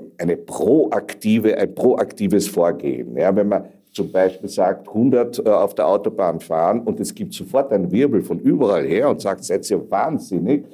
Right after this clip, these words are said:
Und niemand sagt denn, "Okay, du bist halt dann fünf Minuten, äh, später in Linz." Und im Übrigen gibt's ohnehin auf den meisten Autobahnen schon Strecken, die ohnehin nur hundert sind, ja.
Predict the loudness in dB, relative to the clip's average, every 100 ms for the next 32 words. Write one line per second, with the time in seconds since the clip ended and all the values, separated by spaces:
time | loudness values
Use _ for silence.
0 | -20 -8 -6 0 0 0 0 -4 -2 -2
1 | -2 -2 -12 -8 -6 0 2 2 -2 -4
2 | 0 0 0 0 -2 0 0 2 2 2
3 | 0 -2 0 2 4 2 0 -2 -2 0
4 | 2 2 2 2 0 2 2 2 0 -6
5 | -10 _ _ _ -2 0 0 0 2 0
6 | 2 0 -2 -4 -2 0 0 0 0 -2
7 | -2 0 0 0 -2 0 -2 -4 -2 -2
8 | -2 -2 -4 -6 -6 -8 -6 -4 -4 -6
9 | -10 -4 -4 -2 -4 -4 -6 -8 -12 -14
10 | -16 -20 -20 -8 -6 -6